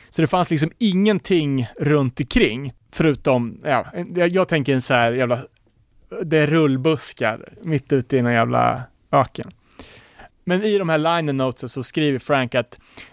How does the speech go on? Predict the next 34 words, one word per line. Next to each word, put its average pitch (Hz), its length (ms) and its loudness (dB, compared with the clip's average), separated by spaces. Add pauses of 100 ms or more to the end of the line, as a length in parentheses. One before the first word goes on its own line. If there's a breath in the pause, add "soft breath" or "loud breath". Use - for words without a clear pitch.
liksom, 147 480 0
de 175 300 -2
levde 170 580 0
för - 140 -8
bandet 123 500 -4 (220)
och 147 200 0
de 135 320 0
liksom 147 400 -2 (220)
gick 175 280 0
in 147 300 0 (240)
hundratio 151 760 2
procent 143 500 -2
för 131 140 -6
att - 80 -6
skriva 135 380 0
den 123 120 0
här 113 60 -6
plattan. 127 460 -2 (220 soft breath)
Eh, 123 380 2
så 160 140 -2
att - 80 -4
de, 185 420 0
de 185 140 2
var 208 80 2
isolerade 185 720 2
i 131 60 4
den 123 100 2
här 120 80 0
studion 135 480 0
i 120 60 2
en 117 220 2
månad 127 500 0
och 147 80 -8
bara 117 520 0